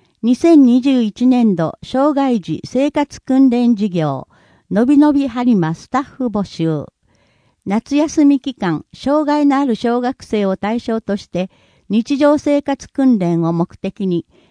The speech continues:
レクリエーションなどを通して交流を行います。当事業の運営スタッフを募集します。勤務日、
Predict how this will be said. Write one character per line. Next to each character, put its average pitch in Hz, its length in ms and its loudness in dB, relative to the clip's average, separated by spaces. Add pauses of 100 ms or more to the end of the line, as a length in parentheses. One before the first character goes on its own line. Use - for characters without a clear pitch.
(120)
レ 208 120 -4
ク 285 120 -2
リ 294 120 0
エ - 40 2
ー 285 40 0
シ 269 120 -2
ョ 247 60 2
ン 233 80 2
な 233 160 2
ど 240 140 0
を 196 80 0
通 220 280 -2
し - 100 -12
て 156 220 -8
交 240 320 -2
流 269 120 0
を 240 140 0
行 226 160 -4
い 202 220 -2
ま 180 140 -2
す。 - 160 -14 (760)
当 311 240 4
事 254 140 2
業 240 240 4
の 190 240 2
運 262 180 4
営 277 120 2
ス - 80 -12
タ 254 160 -2
ッ 269 60 -4
フ 214 260 -6
を 165 100 -2
募 170 140 0
集 226 240 -4
し 214 180 -4
ま 190 160 -2
す。 - 160 -20 (760)
勤 277 280 6
務 269 200 4
日、 160 160 -2